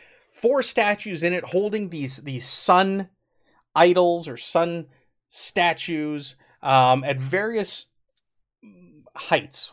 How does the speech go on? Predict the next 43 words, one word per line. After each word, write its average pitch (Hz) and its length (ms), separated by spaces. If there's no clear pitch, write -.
above 135 400
their 156 120
head, 143 400
at 147 80
their 143 100
waist, 135 500
behind 156 320
their 139 100
back, 131 440
sit 151 160
down 143 200
at 135 40
their 131 100
feet, 135 340
and 139 120
you 143 60
had 147 120
to 131 220
figure 233 300
out 196 240
and 139 120
choose 196 360
the 170 100
correct 156 500
one, 113 400
'cause 135 200
one 180 260
of 220 100
the 208 60
ones 160 360
was 135 220
the 135 220
artifact, 156 640
the 127 200
item 156 300
that 139 260
you 135 80
were 120 180
there 117 260
for. 123 440
And 123 300
after 131 380
some, 123 520